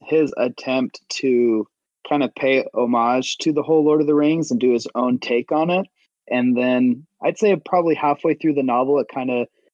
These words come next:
starts to flip all those Tolkien, um, uh,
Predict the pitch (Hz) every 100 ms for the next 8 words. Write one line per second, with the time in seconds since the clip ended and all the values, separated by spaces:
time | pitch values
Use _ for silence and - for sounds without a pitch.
0 | _ - - 139 143 - 131 _ 131 127
1 | 127 - - _ _ - 120 123 120 123
2 | 120 117 110 - - _ _ - 165 143
3 | - 139 131 123 120 - 113 117 113 113
4 | 110 107 - _ _ - - 110 117